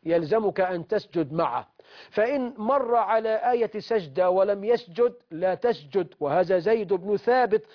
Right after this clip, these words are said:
قرأ على النبي سورة النجم فأتى على السجدة ولم يسجد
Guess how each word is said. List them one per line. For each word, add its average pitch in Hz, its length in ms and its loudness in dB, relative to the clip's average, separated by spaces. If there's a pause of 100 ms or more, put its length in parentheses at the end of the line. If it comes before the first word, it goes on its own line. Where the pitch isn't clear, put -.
(160)
قرأ 233 220 2
على 196 300 2
النبي 190 560 -6
سورة 214 460 0
النجم 185 500 -4 (120)
فأتى 214 380 0
على 180 240 0
السجدة 190 520 -2
ولم 202 280 0
يسجد 170 360 -4